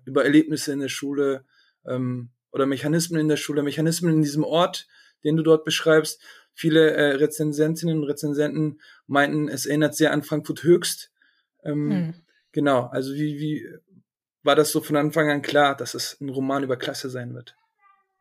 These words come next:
Speaker 2: Nee, das war mir gar nicht klar. Also und, also das war nichts, was ich mir so bewusst vorher, äh, so als Thema irgendwo hingeschrieben hätte oder so. Äh, und ich wusste auch ehrlich gesagt gar nicht, in was für einen Diskurs ich mich da eigentlich reinbegebe. Also mir war nicht klar,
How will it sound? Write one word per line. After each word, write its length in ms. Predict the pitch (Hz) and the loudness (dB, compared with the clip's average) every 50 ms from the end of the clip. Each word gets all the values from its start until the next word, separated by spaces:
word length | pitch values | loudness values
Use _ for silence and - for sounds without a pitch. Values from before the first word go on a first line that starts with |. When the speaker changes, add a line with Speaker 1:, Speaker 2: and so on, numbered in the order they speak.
| _ _ _ _ _ _ - - - - - - - - - _ | _ _ _ _ _ _ -14 -14 -14 -14 -16 -16 -18 -20 -10 _
Speaker 2:
Nee, 220 | 196 202 196 190 | -2 0 2 2
das 180 | 175 190 190 - | 2 0 0 0
war 80 | 226 202 | 2 2
mir 140 | 196 190 | 2 2
gar 180 | 180 180 185 202 | 2 2 2 2
nicht 180 | 202 180 - - | 0 0 -2 -4
klar. 280 | - 180 165 170 175 | -4 -2 -2 0 0
Also 180 | 180 170 175 180 | -2 -2 -2 -2
und, 400 | 180 175 180 - - - _ _ _ _ - | -2 -2 -2 -2 -4 -8 _ _ _ _ -4
also 180 | 208 190 185 | -2 -2 -2
das 220 | 180 185 180 - - | -2 -2 -2 0 0
war 120 | 185 180 | 0 2
nichts, 420 | 175 180 180 - - - - - 208 | 2 0 -2 -4 -4 -4 -4 -2 -2
was 140 | 180 - - | -4 -4 -6
ich 100 | 160 - | -6 -6
mir 120 | 185 180 | -6 -4
so 100 | 165 175 151 | -4 -4 -4
bewusst 400 | 175 175 170 180 180 - - - | -4 -4 -4 -4 -4 -4 -6 -6
vorher, 1040 | - - 190 180 180 185 175 175 175 180 190 - 185 175 175 170 175 175 170 175 | -6 -6 -4 -4 -2 -2 -2 -2 -2 -4 -4 -6 -4 -4 -2 -2 -2 -4 -6 -8
äh, 40 | - _ | -12 _
so 160 | - - - | -10 -8 -6
als 220 | 196 185 175 - - | -4 -4 -4 -6 -6
Thema 320 | - 202 202 190 190 185 | -4 -2 -2 0 0 0
irgendwo 260 | 185 180 185 175 175 | 0 -2 -2 -2 -2
hingeschrieben 580 | 160 165 202 220 208 185 - - 185 180 185 175 | -2 -2 0 0 0 -2 -4 -6 -6 -6 -6 -4
hätte 280 | 160 175 170 - - 180 | -4 -6 -6 -6 -6 -6
oder 220 | 175 175 180 185 | -4 -4 -4 -6
so. 320 | 175 180 185 180 196 202 - - - - - - - - - - - - _ _ _ _ | -6 -6 -6 -6 -6 -6 -8 -12 -18 -20 -20 -20 -20 -20 -20 -20 -20 -20 _ _ _ _
Äh, 500 | - 190 180 175 175 175 175 175 175 180 170 - _ - | -4 -2 -2 0 0 0 -2 -2 -4 -4 -8 -10 _ -4
und 120 | 208 196 | -2 -2
ich 240 | 185 139 170 180 - _ 247 247 247 - | -2 -4 -6 -8 -12 _ -16 -16 -12 -12
wusste 480 | 208 160 180 185 196 190 - - 190 | -10 -6 -4 -2 -2 0 0 0 0
auch 140 | 185 175 - - - - | 0 0 -4 -8 -6 -2
ehrlich 260 | 208 202 196 180 - | -2 0 0 0 -2
gesagt 300 | 202 190 190 190 185 - | -4 -2 -2 -2 -2 0
gar 180 | 196 185 190 196 | 0 0 0 0
nicht, 240 | 202 196 190 - | 0 0 -2 -4
in 180 | 262 196 190 185 | -4 -4 -2 -2
was 220 | 185 185 175 - | -2 -4 -4 -6
für 160 | - - 202 185 | -6 -4 -2 0
einen 160 | 185 180 185 | 0 0 0
Diskurs 440 | 175 175 - - - 208 214 226 220 | -2 -2 -4 -4 -2 0 2 2 2
ich 160 | 220 180 - | 0 -2 -2
mich 140 | 170 160 - | -2 -2 -2
da 100 | - 190 | -4 -4
eigentlich 320 | 185 180 180 175 165 - | -2 -2 -2 -4 -4 -2
reinbegebe. 520 | 180 175 185 196 180 170 226 202 180 175 - | -2 0 0 0 0 2 2 2 2 2 0
Also 200 | - 180 165 175 | 0 -2 -2 -2
mir 120 | 175 170 | -2 0
war 160 | 170 175 180 | 2 2 2
nicht 160 | 190 185 - - | 2 2 0 -2
klar, 460 | - 226 196 180 196 202 214 254 | 0 0 2 2 2 2 0 0